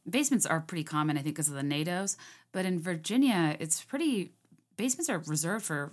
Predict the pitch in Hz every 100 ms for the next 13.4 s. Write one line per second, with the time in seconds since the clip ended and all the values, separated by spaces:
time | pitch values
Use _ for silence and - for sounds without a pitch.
0 | - - 170 170 156 160 - - - 165
1 | 165 156 156 170 139 156 - - - -
2 | 160 - - - 175 151 139 175 165 147
3 | 143 - - 165 139 - - 160 139 135
4 | 131 156 - - - 156 156 151 143 127
5 | 143 135 120 - - - - 165 170 196
6 | 240 254 277 269 370 269 202 - 185 175
7 | 147 - 165 156 285 294 151 170 160 147
8 | 147 147 165 175 180 180 156 - - 160
9 | 233 254 - 90 - 165 160 170 170 165
10 | 151 190 - - - - 170 190 196 -
11 | - _ 156 180 170 214 247 240 147 160
12 | 170 170 160 160 160 160 - 156 147 185
13 | 254 170 147 151